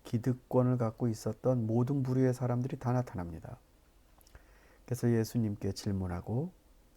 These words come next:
예수님을 흠집내려고, 아, 어찌 보면 참으로 예리하지만 음란한 눈으로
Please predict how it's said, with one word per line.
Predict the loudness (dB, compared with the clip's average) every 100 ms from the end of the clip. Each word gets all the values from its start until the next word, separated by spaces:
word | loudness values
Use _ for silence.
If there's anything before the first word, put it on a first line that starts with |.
| _ -2
예수님을 | -2 0 -4 -2 -4 -6
흠집내려고, | -6 -4 -4 -4 -4 -2 -2 -2 -2 -2 -4 -8 -20 -20 -20 -20 -20 _ _ -18
아, | -14 -12 -12 -16 -20 -20 -16
어찌 | -8 -8
보면 | -6 -6 -8
참으로 | -6 -6 -2 -2 -4 -6 -16 -20 -20 -20 -12
예리하지만 | -2 2 4 4 2 0 -6 -10 -10 -12 -18 -20 -20 -4
음란한 | 2 4 6 4 4 0
눈으로 | -4 -6 -6 -8